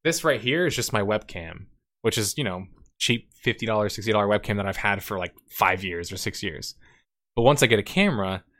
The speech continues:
then I can actually have a camera pointing over here and design a set. That's the actual goal. That's why you don't, guys don't see me really doing it right now, is that I'm waiting until I can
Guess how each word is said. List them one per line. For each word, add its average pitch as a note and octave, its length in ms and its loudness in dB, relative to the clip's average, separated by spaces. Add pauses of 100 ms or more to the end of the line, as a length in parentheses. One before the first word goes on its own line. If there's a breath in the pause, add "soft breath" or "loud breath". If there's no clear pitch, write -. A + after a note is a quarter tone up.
(220)
then A2 100 0
I A2+ 60 0
can A2+ 120 2
actually A2+ 240 -2
have G#2+ 160 -2
a G2+ 40 -6
camera G2+ 520 -6 (100)
pointing G#2+ 320 -6
over G2+ 160 -2
here G#2 280 -2
and G2+ 260 -8
design G#2 300 -4
a F#2 60 -6
set. - 440 -8 (360)
That's C3 200 2
the D#3 120 4
actual C3 360 4
goal. F#2+ 280 0
That's G#2+ 160 0
why C#3+ 100 10
you C3 100 6
don't, - 140 4
guys A#2+ 180 4
don't A2+ 140 -6
see B2 120 -4
me A#2 100 -4
really G#2+ 180 -2
doing G#2+ 240 -2
it G2+ 80 -4
right G2 160 -4
now, A2 400 -4 (560 soft breath)
is G2+ 80 -2
that G#2+ 120 6
I'm G#2 160 4
waiting A2 300 4
until G#2 220 0
I G2 100 4
can F#2+ 300 -6